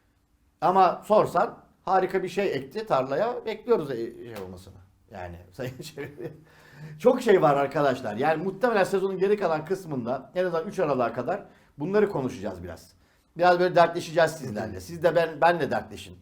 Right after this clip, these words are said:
Speaker 1: Yani yazın yorum. Ben okuyorum dedim. Ben, yani yazdığınız zaman okuyorum ben. Yaz-, yani cevap vermiyorum. Bakmayın ben videoda cevap veriyorum. Ee,
Speaker 2: <laughs> Toplayıp toplayıp.
Speaker 1: Toplayıp toplayıp videoda cevap. Ok-,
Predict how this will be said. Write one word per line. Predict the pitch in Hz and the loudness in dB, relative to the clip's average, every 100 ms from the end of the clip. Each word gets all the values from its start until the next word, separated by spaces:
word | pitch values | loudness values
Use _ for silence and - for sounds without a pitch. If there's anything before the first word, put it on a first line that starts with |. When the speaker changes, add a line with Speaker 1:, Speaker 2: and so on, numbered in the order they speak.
| - | -14
Speaker 1:
Yani | 95 92 95 - - | -10 -10 -12 -14 0
yazın | 160 135 127 | 0 2 2
yorum. | 120 104 107 - | 2 0 -6 0
Ben | 185 | 2
okuyorum | 214 208 233 180 | 2 4 4 4
dedim. | 143 135 151 | 0 -4 -4
Ben, | 165 147 | -4 -2
yani | 151 160 | -2 2
yazdığınız | 190 202 190 | 0 0 0
zaman | 180 185 | 0 0
okuyorum | 180 165 120 98 | 0 0 0 -8
ben. | 87 - - _ _ | -12 -20 -20 _ _
Yaz-, | 131 170 160 131 | 2 2 2 -2
yani | 131 | 0
cevap | 147 165 156 | 2 0 2
vermiyorum. | 165 156 160 | -2 -2 -4
Bakmayın | 165 196 202 | -4 -2 0
ben | 180 | 0
videoda | 180 185 139 | 4 2 2
cevap | 120 107 | -2 -2
veriyorum. | 101 95 85 - _ - | -8 -10 -14 -20 _ -18
Ee, | 101 90 - 151 127 87 | -14 -10 -6 -6 -6 -6
Speaker 2:
<laughs> | 151 | -2
Toplayıp | 147 156 160 156 | 0 2 2 2
toplayıp. | 127 147 156 | -4 0 4
Speaker 1:
Toplayıp | 262 254 254 254 | 4 4 0 0
toplayıp | 214 196 202 | -2 -2 -6
videoda | 214 208 | 0 2
cevap. | 190 143 | 2 2
Ok-, | 220 214 | 0 0